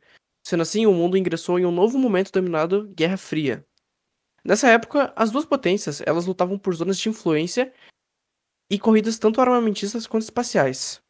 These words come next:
com o intuito de disseminar seus ideais e ampliar o seu poder sobre o mundo.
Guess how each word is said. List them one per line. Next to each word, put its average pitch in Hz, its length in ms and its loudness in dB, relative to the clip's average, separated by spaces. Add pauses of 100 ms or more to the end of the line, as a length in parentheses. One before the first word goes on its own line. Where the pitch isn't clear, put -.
(200)
com 208 120 4
o 220 40 8
intuito 214 240 0
de 202 160 -6
disseminar 226 680 0
seus 196 180 -4
ideais 196 500 4
e 190 140 2
ampliar 202 340 2
o 196 60 0
seu 196 140 -4
poder 175 360 -2
sobre 196 360 -2
o - 20 -2
mundo. 156 400 -6